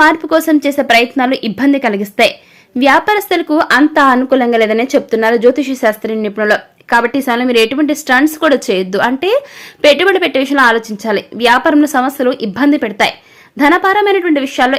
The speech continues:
ఇబ్బంది కలుగుతాయి. ఇక స్త్రీలకు కుటుంబ సభ్యులు, కుటుంబ సమస్యలు, మానసిక సమస్యలు స్త్రీలను వేధిస్తూ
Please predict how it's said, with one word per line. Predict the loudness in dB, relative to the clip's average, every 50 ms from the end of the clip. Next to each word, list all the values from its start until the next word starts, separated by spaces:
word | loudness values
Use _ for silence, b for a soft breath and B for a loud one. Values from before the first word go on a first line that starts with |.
| -2 -4
ఇబ్బంది | -4 -4 -2 -2 -2 0 0 0
కలుగుతాయి. | -2 -2 -2 0 0 0 -2 -2 -6 -10 -8
ఇక | -6 -6 -6
స్త్రీలకు | -6 -4 -4 -2 -2 0 -2 -2 -2 -2 -2
కుటుంబ | -2 0 0 -2 0 0
సభ్యులు, | -2 -2 -2 -2 -2 -2 -2 -4 -6 B B B B B B B B B -4
కుటుంబ | -2 0 0 0 0 0 0
సమస్యలు, | 0 -2 -2 -4 -4 -2 0 0 -2 -2 -6 -10 -8 -2 0
మానసిక | 2 2 2 0 -2 -4 -6 -4 -4
సమస్యలు | -4 -2 -4 -4 -4 -4 -4 -6 -6
స్త్రీలను | -6 -6 -4 -2 0 2 2 2 0
వేధిస్తూ | 0 -2 -4 -8 -6 -4 -4